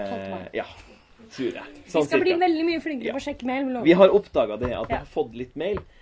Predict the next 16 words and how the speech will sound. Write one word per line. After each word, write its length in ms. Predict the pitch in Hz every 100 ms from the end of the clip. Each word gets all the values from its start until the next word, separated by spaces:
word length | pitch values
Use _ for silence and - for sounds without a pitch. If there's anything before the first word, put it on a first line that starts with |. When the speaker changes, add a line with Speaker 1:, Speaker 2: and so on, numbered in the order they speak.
| _
Speaker 2:
eh, 520 | - 110 104 101 98 92 _ 110 113
noe 300 | 143 147 123
som 200 | 113 113
foreløpig 440 | 127 127 110 104
er 140 | 104 110
litt 140 | 117
hemmelig, 380 | 143 165 185 156
og 80 | 123
noe 240 | 123 113
som 120 | 107
vi 80 | 107
kan 200 | 117 113
ta 220 | 120 117
her 260 | - 113 110
og 200 | 92 104 113
nå. 180 | 107